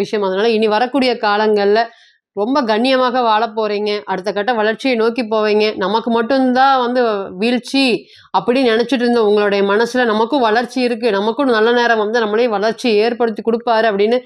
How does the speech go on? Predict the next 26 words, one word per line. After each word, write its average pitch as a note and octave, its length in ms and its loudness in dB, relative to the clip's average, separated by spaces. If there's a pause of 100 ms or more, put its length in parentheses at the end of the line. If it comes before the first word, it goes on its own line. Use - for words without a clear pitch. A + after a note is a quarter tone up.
(320)
சனீஸ்வர A#3+ 520 0
பகவானுடைய G#3 540 0
நம்பிக்கை C4+ 420 0 (160)
உங்களுக்கு G3+ 400 0
நிச்சயமாக G#3+ 500 0 (120)
அருள் A3 260 0
புரிவாரா G#3 500 2
அப்படின்னு G3 360 -2
கேட்டிங்கன்னா, F#3+ 340 -2 (100)
கண்டிப்பாக G3 720 0
அருள் E3 240 -4
புரிவார். E3 300 -8 (1000)
இப்ப F#3+ 140 -2
நீங்க F#3+ 220 4
கேட்டு G#3 180 2
செஞ்சுட்டு G#3 240 0
இருந்த G3 220 2
அனைத்துமே F#3+ 360 0 (120)
கோச்சார A3+ 500 0
பலன்கள் E3+ 480 -4
தான். E3+ 200 -4
நாற்பதுல G#3 460 0
இருந்து G#3+ 220 0 (300)
அறுபது A#3 260 2
சதவீதம் G3 340 0
மட்டுமே F#3+ 280 -4